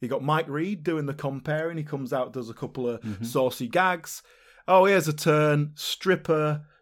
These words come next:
Speaker 1: drag act, singer,
Speaker 2: Yeah.
Speaker 1: comic finishes with a song.
Speaker 2: I mean, that's,
Speaker 1: Get
Speaker 2: that's
Speaker 1: drunk, go home.
Speaker 2: What is that if not Saturday night television these days?
Speaker 1: <laughs>
Speaker 2: You know, you've just basically described Saturday night on B B C.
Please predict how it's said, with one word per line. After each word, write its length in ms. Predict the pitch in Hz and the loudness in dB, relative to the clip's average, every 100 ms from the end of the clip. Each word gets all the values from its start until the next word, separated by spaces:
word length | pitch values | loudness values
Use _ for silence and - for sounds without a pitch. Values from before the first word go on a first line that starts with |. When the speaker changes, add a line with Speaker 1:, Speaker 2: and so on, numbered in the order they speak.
| - | -16
Speaker 1:
drag 400 | 110 151 147 135 | -2 4 4 4
act, 560 | 143 143 - - - - _ _ | 0 0 -4 -16 -18 -18 _ _
singer, 400 | - - 180 156 | -16 -2 2 4
Speaker 2:
Yeah. 260 | 151 143 143 - _ _ - | 4 4 2 -4 _ _ -2
Speaker 1:
comic 380 | 185 196 190 - | 4 6 4 -2
finishes 440 | - 165 151 151 139 | -2 0 0 -2 -2
with 140 | 127 | -4
a 60 | 120 | -6
song. 560 | - 147 135 131 131 - _ - | -2 0 0 -2 -6 -12 _ -2
Speaker 2:
I 60 | 135 | 2
mean, 100 | 143 | 6
that's, 260 | 175 - | 4 4
Speaker 1:
Get 200 | 180 151 | 2 2
Speaker 2:
that's 20 | 156 143 139 | 6 6 6
Speaker 1:
drunk, 80 | 135 | 0
go 180 | 139 127 | 0 0
home. 320 | 117 107 101 _ _ | 0 -6 -10 _ _
Speaker 2:
What 280 | 226 160 175 | -4 2 4
is 100 | 127 | 8
that 200 | 165 127 | 6 6
if 100 | 127 | 2
not 200 | 139 - | 0 0
Saturday 300 | 139 120 123 | -2 -2 -2
night 220 | 123 117 | -2 -4
television 460 | - 117 110 101 101 | -4 -4 -4 -6 -6
these 160 | 104 - | -8 -10
days? 340 | 90 98 - - - - - | -12 -12 -16 -20 -20 -18 -6
Speaker 1:
<laughs> 100 | 165 151 147 - 151 156 - | -6 -6 -10 -8 -8 -10 -2
Speaker 2:
You 100 | 180 | 6
know, 100 | 170 | 8
you've 220 | 196 190 | 8 4
just 200 | 247 - | 4 2
basically 400 | 156 180 175 151 160 | 8 8 8 6 6
described 480 | 147 160 156 143 - | 6 4 6 6 4
Saturday 320 | 151 131 139 | 2 2 0
night 180 | 139 120 | 2 0
on 120 | 120 | 2
B 120 | 131 | 2
B 160 | 120 113 | 0 -2
C. 380 | - 113 101 | -4 -6 -6